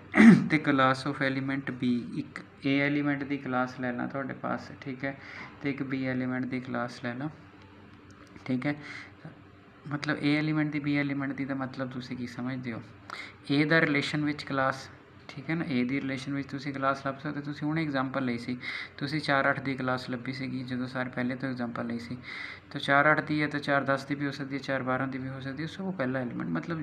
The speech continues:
ਜਾਂ ਤਾਂ ਤੁਸੀਂ ਇੱਕ element ਦੀ glass ਲੱਭੀ, ਤੇ ਇਹਦੀ ਪਹਿਲੀ property ਇਹ ਹੈ ਕਿ ਤੁਸੀਂ ਅਗਰ ਦੋ different glasses ਲੈਂਦੇ ਹੋ, ਠੀਕ ਹੈ, ਜਾਂ ਤਾਂ purely disjoint ਹੋਣਗੀਆਂ, ਇੱਕ ਵੀ ਅੱਖਰ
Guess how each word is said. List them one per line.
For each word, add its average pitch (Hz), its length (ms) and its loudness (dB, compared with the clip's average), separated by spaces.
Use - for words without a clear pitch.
ਜਾਂ 127 160 2
ਤਾਂ 151 160 0
ਤੁਸੀਂ 147 280 -2
ਇੱਕ 147 160 -4
element 139 420 0
ਦੀ 143 80 -2
glass 127 440 -2
ਲੱਭੀ, 127 320 -4
ਤੇ - 480 -12
ਇਹਦੀ 165 120 0
ਪਹਿਲੀ 139 300 0
property 147 640 -2
ਇਹ 143 80 0
ਹੈ 143 140 -2
ਕਿ 143 180 -4
ਤੁਸੀਂ 143 340 -6
ਅਗਰ 139 260 -2
ਦੋ 131 180 0
different 135 460 -2
glasses 127 580 -4
ਲੈਂਦੇ 120 380 -4
ਹੋ, 117 140 -8
ਠੀਕ 139 220 -8
ਹੈ, 156 80 -2
ਜਾਂ 131 180 0
ਤਾਂ 147 160 -2
purely 147 500 2
disjoint 131 640 -2
ਹੋਣਗੀਆਂ, 131 400 -2
ਇੱਕ - 420 -8
ਵੀ 156 220 2
ਅੱਖਰ 147 320 -4